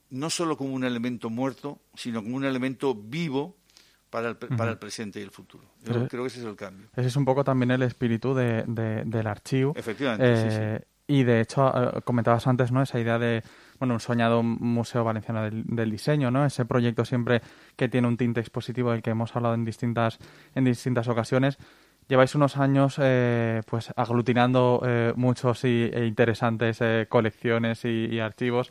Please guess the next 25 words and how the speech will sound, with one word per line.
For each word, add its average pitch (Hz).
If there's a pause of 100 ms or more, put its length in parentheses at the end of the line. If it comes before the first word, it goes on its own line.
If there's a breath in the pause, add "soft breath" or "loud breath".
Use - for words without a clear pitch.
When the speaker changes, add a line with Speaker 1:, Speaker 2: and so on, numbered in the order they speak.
Speaker 1:
Ujú. 120
Speaker 2:
Recientemente, 117
pues, 120
habíamos, 113
eh, 110
Paco 110
Bascuñán, 120
Eduardo 110
Albors, 123 (300 loud breath)
en 120
fin, 120 (300 loud breath)
estos 120
son 131
algunos 123
de 123
los 113
muchos 113
nombres 117
que, 110
Speaker 1:
Ujú. 127
Speaker 2:
que 127
incluye 113
ya. 120
De 113
hecho, 135